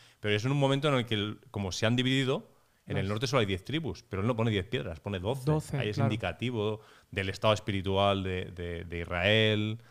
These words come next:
Speaker 1: Dale, dale, dedito.
Speaker 2: Sí, simplemente por, por leer los textos ahí donde dice,
Speaker 1: Vale, sí.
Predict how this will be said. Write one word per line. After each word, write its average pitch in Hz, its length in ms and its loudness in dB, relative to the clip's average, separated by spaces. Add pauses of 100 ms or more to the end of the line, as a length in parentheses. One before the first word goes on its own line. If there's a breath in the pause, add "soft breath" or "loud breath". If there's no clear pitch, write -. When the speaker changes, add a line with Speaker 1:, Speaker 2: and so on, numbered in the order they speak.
(140 soft breath)
Speaker 1:
Dale, 92 160 -8
dale, 87 200 -6
dedito. 87 300 -10 (140)
Speaker 2:
Sí, 214 180 8
simplemente 214 560 8 (140)
por, 165 240 4
por 160 160 4
leer 160 180 4
los 180 140 2
textos 170 340 -2
ahí 170 240 2
donde 156 220 2
dice, 160 180 0
Speaker 1:
Vale, 170 240 2
sí. 135 80 -10